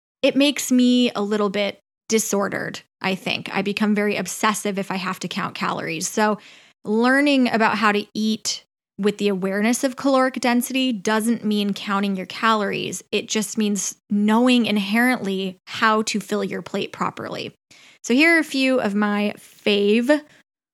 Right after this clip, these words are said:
low caloric density and or high nutrient density foods. Berries.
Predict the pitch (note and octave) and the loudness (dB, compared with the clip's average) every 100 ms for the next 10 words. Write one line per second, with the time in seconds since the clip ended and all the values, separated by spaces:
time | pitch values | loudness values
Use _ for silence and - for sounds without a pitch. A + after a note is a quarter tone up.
0 | - G#3 A3+ A#3 A#3+ A#3 A3+ A3+ G#3+ G3+ | -8 0 4 4 4 2 2 2 2 2
1 | A3 A#3 - G#3 G3 G#3 G#3+ G#3 G#3 F#3+ | 2 2 0 -4 -2 0 0 0 -2 0
2 | G#3+ G#3 G3 C4+ C4+ B3 A3 A3+ A3+ - | 0 2 2 0 0 -2 0 0 0 -2
3 | A3 G#3 - A3+ G#3 F#3 - - F3+ A3+ | -2 -2 -2 -2 -2 -2 -8 -10 -2 2
4 | A3 F#3+ F#3 | 2 0 -4